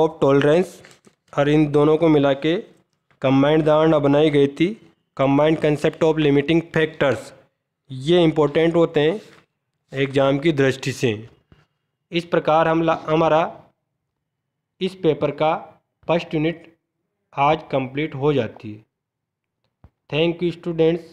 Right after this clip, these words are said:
नेक्स्ट डे मिलते हैं एक नेक्स्ट न्यू यूनिट या न्यू पेपर के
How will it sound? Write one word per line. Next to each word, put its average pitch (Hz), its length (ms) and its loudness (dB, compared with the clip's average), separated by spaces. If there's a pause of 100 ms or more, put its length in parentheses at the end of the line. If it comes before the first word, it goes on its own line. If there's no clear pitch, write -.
(560)
नेक्स्ट 151 440 -4
डे 143 120 -2
मिलते 143 340 -2
हैं - 1000 -10
एक 160 360 -8 (180)
नेक्स्ट 147 480 -4 (1300)
न्यू 139 300 0
यूनिट 160 460 0 (1200)
या 147 240 0
न्यू 147 260 -2
पेपर 131 340 -4
के 196 240 -8